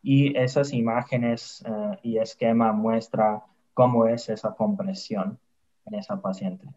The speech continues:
Y no para profundizar de más, pero como el, el nervio, eh, su localización de esas fibras, esas fibras que está comprom-, eh,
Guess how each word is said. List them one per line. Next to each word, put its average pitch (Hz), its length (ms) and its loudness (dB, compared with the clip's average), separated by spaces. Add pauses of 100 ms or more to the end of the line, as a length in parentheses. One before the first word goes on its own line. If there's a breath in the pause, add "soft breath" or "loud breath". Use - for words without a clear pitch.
(520)
Y 247 340 -4 (1080)
no 123 580 6
para 117 240 8
profundizar 117 680 0
de 139 100 8
más, 143 320 2 (100)
pero 117 340 2 (320 soft breath)
como 120 420 4
el, 110 500 2 (920)
el 113 260 -4
nervio, 123 760 2 (440)
eh, 104 340 -6
su 113 180 -4
localización 117 1160 2
de 113 180 0
esas 113 320 -4
fibras, 123 640 -2
esas 123 400 -2
fibras 117 440 -2
que 107 120 -6
está 113 380 0
comprom-, 107 600 -4 (100)
eh, 107 340 -12